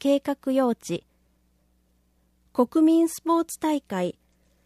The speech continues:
全国障害者スポーツ大会の施設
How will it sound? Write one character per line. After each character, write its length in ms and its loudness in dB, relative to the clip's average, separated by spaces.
全 260 0
国 300 -4
障 320 -2
害 200 0
者 180 -6
ス 140 -14
ポ 180 -2
ー 40 -2
ツ 140 -16
大 220 -2
会 300 -6
の 280 -4
施 220 -18
設 200 -6